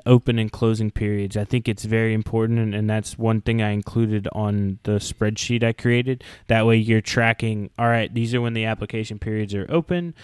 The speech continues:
and these are when I need to make my decision by for that area," and that sort of gives you a timeline to say, "Hey, this is what, you know, I need to figure out what zones I'm gonna go hunt, if I'm gonna hunt this area or do that."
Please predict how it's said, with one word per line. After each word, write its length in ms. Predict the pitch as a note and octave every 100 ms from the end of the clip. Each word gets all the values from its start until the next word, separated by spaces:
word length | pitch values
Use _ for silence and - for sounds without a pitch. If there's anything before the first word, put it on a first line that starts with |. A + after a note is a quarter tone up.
| - -
and 220 | - G#2+
these 240 | G#2 A2 G#2+
are 180 | G2+ G2+
when 440 | G#2 G#2+ G#2+ G#2
I 160 | G#2 G#2+
need 280 | G#2+ G#2+ G#2
to 100 | G#2+
make 320 | G#2+ G#2 -
my 160 | G#2 G2
decision 580 | G2 - A2 G#2 G2+ -
by 320 | G#2 G#2+ A2+
for 140 | -
that 200 | G#2 G2 -
area," 440 | G#2 A2 B2 C3+ C3+ - -
and 80 | G#2+
that 140 | G#2+ -
sort 200 | A#2 G#2+
of 100 | G2+
gives 200 | G#2+ G#2
you 120 | G#2
a 40 |
timeline 600 | - A2 G#2+ G#2+ G#2+ G#2 G2
to 100 | G#2
say, 240 | - G#2
"Hey, 380 | G#2 G#2 G#2 F#2+
this 280 | G2 A2 -
is 100 | G#2+
what, 300 | A2 G#2+ G2+ - - - - _ _ -
you 140 | A#2
know, 80 | A#2
I 60 |
need 140 | A#2+ B2
to 100 | A#2
figure 240 | B2+ A2+
out 100 | G#2
what 220 | A2 A2
zones 300 | A2 A2+ A2
I'm 120 | G#2+ G#2
gonna 160 | A2
go 220 | G#2 G#2+
hunt, 280 | G#2 G#2+ G#2 A#2
if 160 | A2
I'm 160 | A#2 A#2
gonna 180 | A#2 A2
hunt 180 | A2 -
this 180 | G2+
area 300 | G#2 G#2+ G2+
or 20 | G2
do 160 | G#2
that." 240 | G#2 G2+